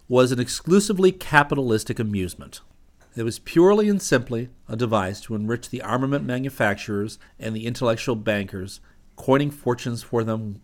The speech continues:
with the blood of the workers and the students. One of the big political events that spring was a peace strike. I was never quite able to understand by virtue of what principle a student could manage to consider himself on strike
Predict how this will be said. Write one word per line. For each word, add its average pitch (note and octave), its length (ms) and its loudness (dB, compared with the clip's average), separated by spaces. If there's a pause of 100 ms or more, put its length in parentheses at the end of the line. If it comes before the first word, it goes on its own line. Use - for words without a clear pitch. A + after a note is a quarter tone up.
(100)
with G#2 120 -8
the G#2 60 -10
blood A#2+ 480 2
of G#2 200 -6
the G#2 60 -6
workers A2+ 480 -2
and G#2+ 80 -6
the G#2+ 60 -6
students. F2 600 -12 (1600)
One A#3+ 140 2
of D#4+ 60 4
the F4+ 60 4
big B3 160 2
political D#3+ 380 4
events B2+ 280 2
that A2 160 2
spring G#2+ 420 -2
was G2+ 140 -2
a G2+ 100 -2
peace - 500 -6
strike. - 520 -10 (580)
I A#2 80 -10
was B2+ 160 -6
never A3 160 -4
quite A3+ 280 -2
able E3+ 180 0
to C#3+ 120 -4
understand A#2+ 580 -2
by G#2 160 -2
virtue A2+ 440 -2
of F#2+ 140 -4
what G#2+ 160 -2
principle A2+ 480 -8
a F2+ 40 -10
student B2 360 -6
could G2+ 160 -8
manage G2+ 320 -4
to - 80 -14
consider G#2 460 -8
himself G2 440 -8
on G2+ 220 -6
strike A2 640 -4